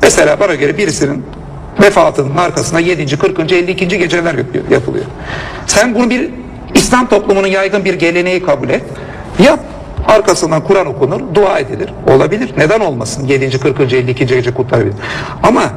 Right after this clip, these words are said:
bunu farzlaştırma. Farzlaştırmak ne demektir? Bu Kur'an'ın ortaya koyduğu evrensel bir hükümdür diyorsun farzlaştırırsan. O zaman ciddi bir hataya düşmüş olursun. Şimdi yedinci, kırkıncı, elli ikinci geceler kutlamak o yüzden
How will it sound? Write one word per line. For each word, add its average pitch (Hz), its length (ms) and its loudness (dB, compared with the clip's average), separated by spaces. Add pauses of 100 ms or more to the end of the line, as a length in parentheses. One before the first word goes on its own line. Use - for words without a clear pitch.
(500)
bunu - 160 8
farzlaştırma. 175 800 0 (220)
Farzlaştırmak 190 680 2
ne 233 100 4
demektir? 147 440 0
Bu 202 240 2 (340)
Kur'an'ın 190 500 4 (200)
ortaya 165 440 4
koyduğu 175 300 4
evrensel 156 580 -2
bir 143 100 0
hükümdür 139 420 0
diyorsun 120 280 0
farzlaştırırsan. 104 840 0 (600)
O 165 40 6
zaman 202 220 2
ciddi 156 320 0
bir 202 80 2
hataya 156 440 2
düşmüş 120 300 -4
olursun. 104 380 -2 (280)
Şimdi 208 360 4 (280)
yedinci, 190 400 4
kırkıncı, 214 340 0
elli 190 140 0
ikinci 202 280 -2
geceler 175 420 0 (240)
kutlamak 170 380 2
o 165 40 6
yüzden 151 180 0